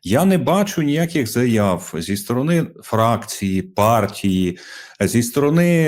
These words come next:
е, Верховної Ради, я маю на увазі цієї монобільшості, які би вийшли і сказали: «Слухайте, от у нас були отакі колеги, ми повністю, е, скажімо, підтримуємо тезу, що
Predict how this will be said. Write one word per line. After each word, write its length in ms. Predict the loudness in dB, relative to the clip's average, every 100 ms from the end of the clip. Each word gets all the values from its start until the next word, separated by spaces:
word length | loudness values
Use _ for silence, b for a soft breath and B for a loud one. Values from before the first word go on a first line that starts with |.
| 0 -2
е, 440 | -2 2 2 0 -4 -12 _ -2
Верховної 540 | -2 2 0 2 0
Ради, 280 | 2 2 2
я 120 | 2
маю 220 | 2 2 2
на 120 | 2
увазі 280 | 2 0 -2
цієї 260 | 0 2
монобільшості, 760 | 4 2 2 0 0 -2 -2 -2
які 200 | -2 -2
би 100 | 0
вийшли 280 | 0 -2 -6
і 40 |
сказали: 360 | -4 -2 0 -2
«Слухайте, 420 | -4 -2 -2 -2
от 220 | -4 -4
у 40 |
нас 180 | -2 -2
були 220 | -2 0
отакі 360 | 0 -2 -4 -4
колеги, 480 | -2 0 0 -2 -6 _ _ _ _ _ _ _ _ _ -2
ми 500 | 2 2 2 2 -2 -8 _ _
повністю, 880 | 2 4 2 0 -2 0 0 0 -4 -4
е, 460 | -2 0 0 -2
скажімо, 420 | -4 -4 0 0 0
підтримуємо 680 | -4 -2 0 2 4 2 2 0
тезу, 420 | 0 0 -2 -4
що 260 | -6 -6